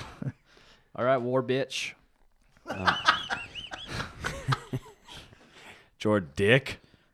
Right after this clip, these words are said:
Speaker 2: Give me your, uh, give me, give me those questions.
Speaker 1: Not even, like, bitch. It's just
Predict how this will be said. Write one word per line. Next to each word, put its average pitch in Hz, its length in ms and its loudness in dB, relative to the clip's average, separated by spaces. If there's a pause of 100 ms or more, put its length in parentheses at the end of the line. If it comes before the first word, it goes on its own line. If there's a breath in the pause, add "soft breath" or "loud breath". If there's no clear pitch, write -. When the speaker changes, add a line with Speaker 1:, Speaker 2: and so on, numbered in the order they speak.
(160)
Speaker 2:
Give 113 120 2
me 120 120 4
your, 113 340 4
uh, 113 280 6 (400)
give 110 140 -2
me, 113 140 -2
give 113 180 -2
me 113 120 2
those 117 200 2
questions. - 720 -6 (100)
Speaker 1:
Not 76 140 -10
even, 87 260 -6
like, 67 140 -14 (320)
bitch. - 560 -16 (260)
It's 71 140 -14
just 69 300 -10